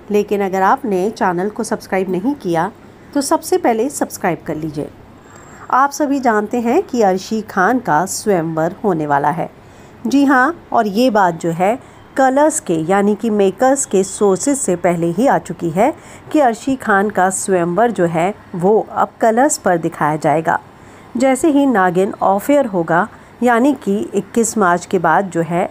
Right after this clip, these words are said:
अर्शी के स्वयंवर की तैयारियां जो है मेकर्स ने शुरू कर ली थी, लेकिन अचानक कोरोना बढ़ जाने की वजह से वो शो थोड़ा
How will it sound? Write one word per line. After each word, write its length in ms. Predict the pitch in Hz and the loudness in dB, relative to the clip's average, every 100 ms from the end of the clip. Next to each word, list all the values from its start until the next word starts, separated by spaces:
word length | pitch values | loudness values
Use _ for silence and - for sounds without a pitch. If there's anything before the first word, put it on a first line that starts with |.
| - | -2
अर्शी 340 | 196 - 294 | -4 0 -2
के 240 | - 175 180 | 0 -2 -2
स्वयंवर 520 | - 185 165 190 220 | -2 -2 0 0 0
की 140 | 196 | -4
तैयारियां 600 | 180 165 160 156 165 202 | -2 -2 0 -2 2 0
जो 100 | 170 | 0
है 220 | 160 160 202 - - - - | -2 -2 -4 -12 -20 -6 0
मेकर्स 480 | 262 247 285 294 220 | 0 2 0 0 0
ने 220 | 160 185 - | -2 -4 -8
शुरू 340 | - 269 214 160 | -4 -2 0 0
कर 160 | 156 | -2
ली 180 | 147 156 | -2 -6
थी, 240 | - 180 - - - - - | -4 -6 -6 -18 -20 -20 -2
लेकिन 340 | 277 285 285 277 | 0 2 0 0
अचानक 680 | - 220 240 214 220 262 | 0 0 2 2 2 0
कोरोना 480 | - 202 180 180 208 | 2 2 4 2 2
बढ़ 180 | 214 180 | 2 0
जाने 320 | 170 165 202 | 2 2 2
की 140 | 202 180 | 0 -2
वजह 240 | 160 160 | 0 -2
से 200 | 156 208 | 0 0
वो 160 | 202 202 | 0 -2
शो 300 | - 262 330 - | 0 0 0 2
थोड़ा 240 | 175 170 | 2 2